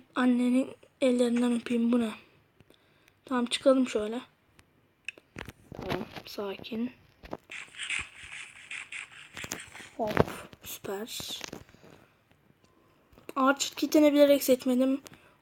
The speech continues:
Ok atılacağını bil-, yani atılmayacağını biliyordum tabii ki de. Yani yine ne olur ne olmaz diye bir deneyim dedim. Zaten ok çıktı. İyi ki de seçmemişim. Boşuna boşuna kit harcayacaktık. Hop, şöyle gidelim.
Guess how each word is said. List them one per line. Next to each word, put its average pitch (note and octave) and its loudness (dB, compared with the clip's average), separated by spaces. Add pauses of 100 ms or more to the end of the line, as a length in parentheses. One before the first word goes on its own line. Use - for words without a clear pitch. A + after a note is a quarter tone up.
Ok B3 4
atılacağını B3+ 6
bil-, C4 0
yani F#4 -4
atılmayacağını A#3+ 2
biliyordum A#3 8
tabii G3+ -2
ki A#3 2
de. B3 4 (920)
Yani A3 -6 (180)
yine C4+ 2
ne C4+ 6
olur C4+ 8
ne C4 6
olmaz B3 4
diye A#3+ 4
bir A#3+ -2
deneyim A#3+ 2
dedim. A#3 4
Zaten B3 4
ok B3 2
çıktı. - 0 (440)
İyi A#3+ 0
ki A3+ -6
de A#3+ 4
seçmemişim. A#3+ 0
Boşuna A#3+ 2
boşuna B3+ 0
kit - -4
harcayacaktık. A3+ -4 (1300)
Hop, - -10
şöyle G#3+ -2
gidelim. A3+ 0